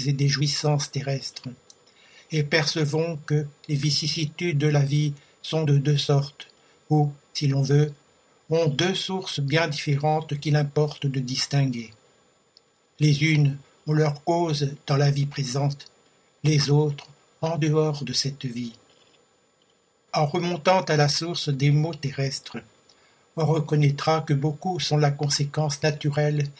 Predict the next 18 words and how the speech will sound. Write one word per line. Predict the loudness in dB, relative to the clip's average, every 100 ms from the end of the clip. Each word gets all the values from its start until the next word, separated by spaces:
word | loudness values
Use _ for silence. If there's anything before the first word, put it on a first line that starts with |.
| -20 -20 -8
du | -2
caractère | 2 2 2 -2 0 0 0
et | -2
de | -2
la | -2
conduite | 2 2 4 2 2 -2
de | -4
ceux | -4 -2 -2
qui | -2 -4
les | -6 -4 -6
endurent. | -8 -12 -20 -20 -20 _ _ _ _ _ _ _ _ _ _ _ _ 0
Que | 2
d'hommes | 6 6 6 2 -2
tombent | 0 2 2 0 -2 _ 0
par | 2 4
leur | 2 0
propre | -2 -2 -2 -4
faute. | -6 -6 -6 -8